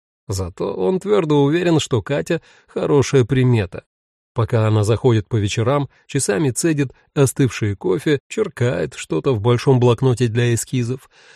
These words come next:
встречается с подружками и заказчиками или утыкается в планшет, с Честни спокоен за свое заведение. Никуда не денется, будет процветать. Бывают люди, упорядочивающие мир одним своим присутствием.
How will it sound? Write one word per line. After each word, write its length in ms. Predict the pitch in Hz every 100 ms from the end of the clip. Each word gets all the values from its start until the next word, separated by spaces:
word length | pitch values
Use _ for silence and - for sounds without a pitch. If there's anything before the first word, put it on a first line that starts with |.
| _
встречается 600 | - 139 143 208 190 139
с 60 | -
подружками 680 | 104 98 151 - 139 120
и 40 | 107
заказчиками 840 | 98 95 131 147 - 127 131 - _ _
или 260 | 233 208 135
утыкается 560 | 117 107 - 110 104 107
в 60 |
планшет, 560 | 123 104 98 151 151 - _ _ _ _
с 100 | -
Честни 320 | 220 202 180
спокоен 640 | 139 - 117 151 151 139
за 100 | 113
свое 300 | 113 123 113
заведение. 640 | 110 107 107 110 98 92 98 _ -
Никуда 540 | 185 262 117 127 131
не 160 | 139 113
денется, 540 | 110 101 92 - - _
будет 420 | 113 113 143 202
процветать. 800 | 160 147 - 110 - 98 - - _ _ _ _ -
Бывают 560 | 117 113 117 127 107
люди, 460 | 101 110 143 120 113 - _
упорядочивающие 1120 | 160 160 185 180 143 120 135 127 120 - 127 120
мир 260 | 160 151 -
одним 320 | 131 143 131
своим 260 | - 127 117
присутствием. 680 | 131 156 104 - 95 87